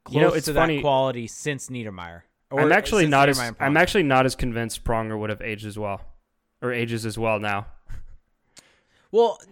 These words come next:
Speaker 1: I,
Speaker 2: He
Speaker 1: no,
Speaker 2: was
Speaker 1: I,
Speaker 2: good.
Speaker 1: I,
Speaker 2: Don't get me wrong.
Speaker 1: I
Speaker 2: He
Speaker 1: think
Speaker 2: was good.
Speaker 1: Pronger still would have aged fine.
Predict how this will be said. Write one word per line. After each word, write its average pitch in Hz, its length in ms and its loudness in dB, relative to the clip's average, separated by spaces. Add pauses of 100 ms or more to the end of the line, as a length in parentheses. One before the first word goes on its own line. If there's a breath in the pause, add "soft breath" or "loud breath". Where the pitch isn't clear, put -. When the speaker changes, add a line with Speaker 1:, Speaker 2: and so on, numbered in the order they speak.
(120)
Speaker 1:
I, 208 140 2
Speaker 2:
He 147 140 2
Speaker 1:
no, 180 80 8
Speaker 2:
was 202 120 10
Speaker 1:
I, - 20 4
Speaker 2:
good. 202 220 10
Speaker 1:
I, 220 40 -6
Speaker 2:
Don't 175 160 8
get 190 120 6
me 165 80 6
wrong. 160 260 8
Speaker 1:
I 160 80 6
Speaker 2:
He 147 60 2
Speaker 1:
think 147 100 4
Speaker 2:
was - 60 -4
good. 139 140 0
Speaker 1:
Pronger 160 320 6
still 156 260 -2
would 139 80 -2
have 131 100 -10
aged 131 300 -8
fine. 107 360 -8